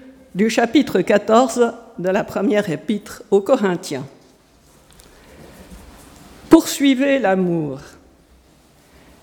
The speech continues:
Aspirez aussi aux pratiques spirituelles, surtout à celle qui consiste à parler en prophète. En effet, celui qui parle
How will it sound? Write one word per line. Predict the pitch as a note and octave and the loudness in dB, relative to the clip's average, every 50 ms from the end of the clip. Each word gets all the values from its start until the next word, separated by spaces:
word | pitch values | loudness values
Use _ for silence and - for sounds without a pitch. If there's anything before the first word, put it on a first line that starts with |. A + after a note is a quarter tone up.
| _ _ _ - - - | _ _ _ -4 0 2
Aspirez | A#3+ B3+ B3+ - - D#4 C#4+ - D4 E4+ D#4+ - - - | 2 2 0 -6 -8 -8 -6 -4 -4 -4 -6 -4 -2 0
aussi | F#3+ G3+ G3+ - - - - E4+ D#4 C4 - - - - - - _ _ _ _ _ _ - | 0 0 0 -2 -6 -6 -4 -4 -4 -4 -8 -14 -20 -20 -20 -20 _ _ _ _ _ _ -4
aux | G3+ G3+ F#3+ | -2 -2 -2
pratiques | G3 - F4 F4 F4 - - A3+ G#3 - - | -2 -2 -4 -4 -4 -4 -6 -4 -4 -6 -8
spirituelles, | - - - - G#3 F#3 F#3+ F#3+ - - F#3 F#3 F3 E3+ E3 D#3+ D#3 D3 D#3+ - - - - - - _ _ _ _ _ _ _ _ _ _ _ _ _ _ _ _ _ - | -14 -12 -8 -6 -6 -4 -4 -6 -8 -6 -4 -2 -2 0 -2 -4 -6 -8 -10 -14 -20 -20 -20 -20 -20 _ _ _ _ _ _ _ _ _ _ _ _ _ _ _ _ _ -6
surtout | - - - - C4+ C4 - - - E4+ E4 E4 D#4+ - - - - - - - - - _ _ _ - | -4 -4 -2 0 -2 -4 -2 0 4 6 6 6 6 4 0 -10 -20 -20 -20 -20 -20 -20 _ _ _ -2
à | - F3+ F3+ | 0 0 0
celle | - - - C#4+ C#4+ D#4+ - | 0 2 2 4 4 2 0
qui | - G#3+ F#3+ | -4 -8 -8
consiste | - E3 E3 E3 - - B3 A#3+ - - G3 | -6 -6 -8 -8 -8 -8 -10 -10 -8 -8 -8
à | G3 | -8
parler | - G3 F#3+ F#3+ G#3+ B3+ C#4+ C#4 C#4 - - - - - - | -6 -6 -6 -4 -4 -4 -4 -4 -6 -10 -16 -18 -20 -10 -4
en | - G#3+ A3+ | -2 -2 -2
prophète. | A3 - B3 G#3+ - - - C#3+ D#3 D#3+ - - - - - - - _ _ _ _ _ _ _ _ _ _ _ _ _ _ _ _ - - - - - - - - - - - - - - | -4 -6 -10 -10 -8 -10 -12 -12 -12 -12 -16 -20 -20 -20 -20 -20 -20 _ _ _ _ _ _ _ _ _ _ _ _ _ _ _ _ -20 -20 -20 -20 -20 -20 -20 -20 -20 -20 -20 -14 -2 2
En | A3+ A#3+ | 2 4
effet, | B3 D4+ C#4+ - - F4 F4 E4 A#3+ - - - - - - - - - - - - _ _ _ _ _ - - - - - - | 4 4 0 0 0 0 2 0 0 -2 -6 -16 -20 -20 -20 -20 -20 -20 -20 -20 -20 _ _ _ _ _ -20 -20 -20 -20 -16 -8
celui | - - - D4 C4+ A#3+ D4 D#4 | -6 -4 -2 0 0 2 2 2
qui | - - A#3 - | 2 0 -4 -4
parle | - - A3+ A#3+ A#3 A3+ A3 G#3 F#3+ E3+ | -2 -2 -2 -2 -2 -2 -2 -2 -2 -2